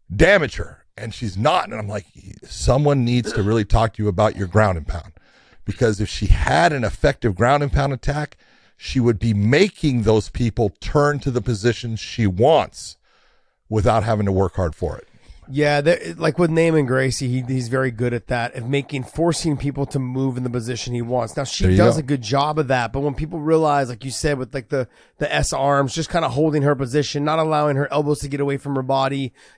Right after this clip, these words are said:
Speaker 2: Jan, she did a great
Speaker 1: Yep.
Speaker 2: job of defending. But when you don't have to worry about being punched in the face, then that, that's what leads to you go ahead and just lock your hands up
Speaker 1: Yeah,
Speaker 2: like
Speaker 1: I
Speaker 2: that.
Speaker 1: can put my hands like that. I'm not getting damaged here at all.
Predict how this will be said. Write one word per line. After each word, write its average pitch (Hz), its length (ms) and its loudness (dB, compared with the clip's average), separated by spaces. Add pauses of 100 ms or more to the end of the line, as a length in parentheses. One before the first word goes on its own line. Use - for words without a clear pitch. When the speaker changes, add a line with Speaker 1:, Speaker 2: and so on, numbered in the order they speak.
Speaker 2:
Jan, 135 420 4
she - 180 -12
did 139 120 -2
a 131 60 -4
great 143 260 -2
Speaker 1:
Yep. 139 100 8
Speaker 2:
job 143 200 4
of 143 60 0
defending. 143 520 -2 (560)
But 151 140 -2
when 156 140 2
you 156 40 4
don't 165 120 6
have 165 100 2
to 160 60 0
worry 156 120 6
about 147 180 0
being 135 200 -2
punched 147 320 -4
in 131 40 -6
the 127 100 -2
face, 190 520 -2 (420)
then 135 100 -4
that, 139 240 -2
that's 147 340 -2
what 147 140 -2
leads 147 320 -4
to 143 60 -6
you 143 140 -4
go 139 160 4
ahead 139 120 2
and 127 80 -4
just 127 180 -6
lock 131 260 -4
your 120 100 -6
hands 147 260 -2
up 131 80 0
Speaker 1:
Yeah, - 120 8
Speaker 2:
like - 100 -2
Speaker 1:
I - 40 -16
Speaker 2:
that. 120 140 2
Speaker 1:
can 147 100 0
put 220 160 8
my 214 120 6
hands 160 200 4
like 143 160 2
that. 151 160 4
I'm 147 120 2
not 156 180 2
getting 156 220 0
damaged 151 440 -2
here 160 160 4
at 139 80 4
all. - 540 -2